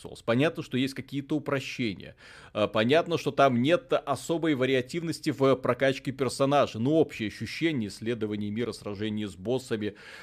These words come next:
вот, э, атмосфера великолепно выстроена, сюжетное повествование есть, ты погружаешься в этот мир, тебе интересно.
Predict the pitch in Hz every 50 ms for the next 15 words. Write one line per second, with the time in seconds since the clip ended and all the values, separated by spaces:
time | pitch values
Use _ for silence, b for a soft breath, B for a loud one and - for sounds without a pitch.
0 | B B - 120 120 117 110 107 - - 120 113 110 110 110 107 107 107 107 107
1 | 107 107 107 107 - - _ - 120 120 - 131 135 135 135 135 - - 131 143
2 | 156 160 151 139 117 117 120 123 120 123 131 127 127 131 123 - 120 123 113 107
3 | 120 147 139 - - - 120 110 110 110 110 110 - - - 135 127 107 147 151
4 | 151 160 156 139 143 156 156 151 147 - - 151 147 139 139 135 143 151 160 160
5 | 151 139 131 127 127 139 143 123 - - 127 - - 120 120 147 151 131 101 131
6 | 143 156 - - - 156 147 147 143 147 135 - 147 147 135 - - 120 101 131
7 | 151 165 156 131 - 123 113 139 175 180 - - 117